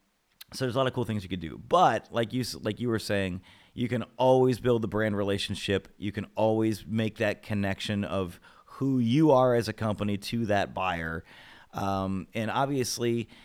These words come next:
uh, w-, if the more that you tailor that to the specific product category that they bought to, to kind of get a,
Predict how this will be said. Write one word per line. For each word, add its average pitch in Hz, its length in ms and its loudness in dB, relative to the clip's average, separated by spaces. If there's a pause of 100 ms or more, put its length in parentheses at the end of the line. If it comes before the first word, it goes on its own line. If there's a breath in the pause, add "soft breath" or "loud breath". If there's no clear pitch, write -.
(400 soft breath)
uh, 107 360 -4
w-, 98 280 -4
if 117 140 -2
the 131 100 2
more 135 260 2
that 135 160 0
you 123 140 -2
tailor 127 540 -2
that 107 400 0
to 120 80 -6
the 107 100 -4
specific 123 640 -4
product 113 340 -4
category 107 520 -4
that 98 180 -8
they 87 140 -8
bought 107 460 0
to, 101 100 -6
to 92 180 -10
kind 104 180 -6
of 90 120 -6
get 98 120 -2
a, 92 140 -4